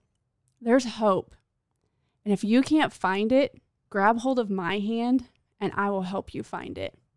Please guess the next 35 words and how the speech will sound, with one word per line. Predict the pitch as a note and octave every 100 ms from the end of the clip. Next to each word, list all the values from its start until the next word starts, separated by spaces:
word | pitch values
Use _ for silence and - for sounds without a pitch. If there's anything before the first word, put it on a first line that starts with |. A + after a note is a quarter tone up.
| -
What | G#3 A3+
I've | B3 D4
found | - G3+ G3
as | G3 F#3+
a |
mom | G3 F#3 F3 G3 - _
is | G3
we | G3+ A#3+
spend | B3+ C4+ A3+
so | - G3+ G#3
much | A3+ A3+ -
time | - G3+ G#3+ G3+ A3 _ _ _ _ _
afraid | G3 - G#3+ G#3 G#3+
of | G#3
what | G3+ -
other | G3 G3 G#3+
moms | G#3+ F#3+ G3 G#3 G3
or | -
other | G3 G#3
women | F#3+ F#3+ G3+ G3+
will | F#3
think | E3+ F#3+ F#3
of | G#3+ G#3
us | G#3+ A3+ - _ _ _
that | F#3+
we | A3+
keep | - G#3+ - _
everything | A3+ A3+ A3 A#3 G3+ G#3+ G#3 G3
buried. | F#3 F#3+ G3 E3 F#3 - _ _ _ _ A#3+
We're | G#3
so | - - B3+ B3+ A#3+
afraid. | G#3+ A3 G#3 F#3
If | G#3
someone | - A#3 B3+ C#4 B3+ G#3
knew | G3+ G3+ A3